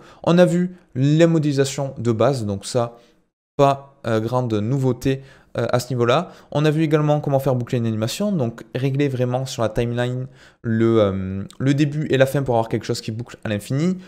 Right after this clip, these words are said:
Comment créer deux, trois matériaux, donc ça c'était vraiment pas le but de la vidéo. Et comment obtenir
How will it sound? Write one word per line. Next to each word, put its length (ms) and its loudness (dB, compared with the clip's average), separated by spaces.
Comment 240 0
créer 220 -2
deux, 100 -2
trois 140 -2
matériaux, 420 0
donc 180 -4
ça 140 -4
c'était 340 -8
vraiment 320 0
pas 260 0
le 180 -2
but 400 -8
de 100 -2
la 60 2
vidéo. 400 -2
Et 100 0
comment 380 -4
obtenir 480 -6